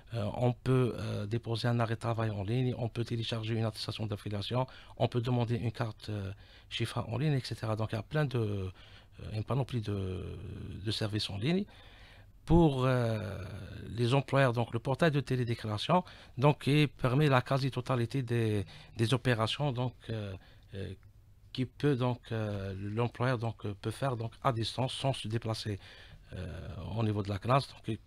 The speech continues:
la même chose, donc il peut, il peut demander une immatriculation en ligne, il peut donc affilier en ligne, il peut, euh, euh, il peut télécharger donc ses déclarations annuelles des salaires, il peut payer en ligne,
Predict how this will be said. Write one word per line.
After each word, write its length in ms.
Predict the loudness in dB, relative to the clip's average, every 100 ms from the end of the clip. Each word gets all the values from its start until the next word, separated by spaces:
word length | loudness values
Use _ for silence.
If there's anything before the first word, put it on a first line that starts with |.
| -10
la 160 | 0 4
même 160 | 4
chose, 260 | 4 2 2
donc 180 | 2 0
il 80 | -2
peut, 220 | 2 0 0 -16 -18 -8
il 100 | -6
peut 160 | -2 0
demander 360 | 2 2 2
une 100 | 2
immatriculation 640 | 4 2 -2 -6 -4 -2 -2
en 40 |
ligne, 260 | -2 0 0
il 140 | 0
peut 160 | -2 -4
donc 240 | -2 -4 -4 -4
affilier 560 | -4 -2 -2 0 0
en 200 | -2 -4
ligne, 240 | -2 0 0
il 160 | -2
peut, 220 | -2 0 -2 -6 -18 -18 -8
euh, 60 | -2
euh, 1200 | 0 0 -2 -2 -4 -6 -6 -4 -2 -4 -4 -4
il 120 | -4
peut 140 | -2 -2
télécharger 540 | -2 0 0 2 2
donc 220 | 2 -2 -2 -4
ses 160 | 0
déclarations 580 | 2 2 2 2 2 -2 0
annuelles 280 | 0 0
des 100 | 0
salaires, 420 | -4 -2 0 0 -2 -8
il 140 | -4 -2
peut 160 | 0
payer 340 | 0 2 2 2
en 100 | 0
ligne, 300 | 0 0